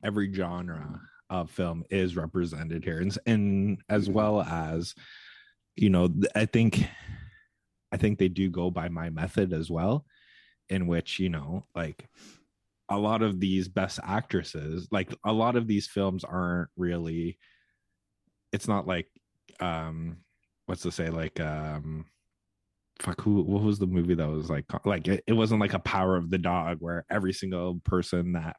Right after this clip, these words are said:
Speaker 1: fucking was part of that film got nominated for something.
Speaker 2: Yeah, yeah, yeah, yeah, yeah.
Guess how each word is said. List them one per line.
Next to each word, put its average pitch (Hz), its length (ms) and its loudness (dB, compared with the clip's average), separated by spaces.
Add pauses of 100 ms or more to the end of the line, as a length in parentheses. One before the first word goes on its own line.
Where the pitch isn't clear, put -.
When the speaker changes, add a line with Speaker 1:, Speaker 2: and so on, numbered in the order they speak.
Speaker 1:
fucking 82 440 -6 (360)
was 90 140 -4
part 98 280 0
of 90 80 0
that 87 180 -2
film 90 340 0
got 87 200 -2
nominated 85 680 -4
for 82 100 -10
something. 80 320 -6
Speaker 2:
Yeah, 151 120 2
yeah, 147 220 2
yeah, 139 160 2
yeah, 131 220 0
yeah. 120 220 -2